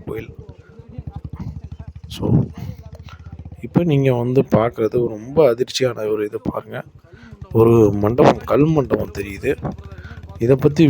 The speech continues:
வீடியோ, ஒரு இரண்டு நிமிட வீடியோ தனியா போடுறேன். So, இதை பத்தி நமக்கு அவேர்னஸ் வேணும். ஏற்கனவே பல வீடியோக்கள் போட்டிருக்கேன் கல் மண்டபங்களை பத்தி, அதை டிஸ்கிரிப்ஷன்ல கொடுக்குறேன், பார்த்துக்கோங்க. இப்போ பாருங்க, மலையை பாருங்க, அன்ம-, அன்எக்ஸ்பெக்டட் வியூ.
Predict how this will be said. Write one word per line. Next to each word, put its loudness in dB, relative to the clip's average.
வீடியோ, 8
ஒரு 4
இரண்டு 2
நிமிட 2
வீடியோ 4
தனியா -4
போடுறேன். -4
So, -4
இதை 2
பத்தி 4
நமக்கு -2
அவேர்னஸ் 0
வேணும். 0
ஏற்கனவே -2
பல -2
வீடியோக்கள் 2
போட்டிருக்கேன் -4
கல் 0
மண்டபங்களை 2
பத்தி, -2
அதை 2
டிஸ்கிரிப்ஷன்ல 0
கொடுக்குறேன், -4
பார்த்துக்கோங்க. -4
இப்போ 0
பாருங்க, -2
மலையை 4
பாருங்க, -4
அன்ம-, 4
அன்எக்ஸ்பெக்டட் 2
வியூ. -4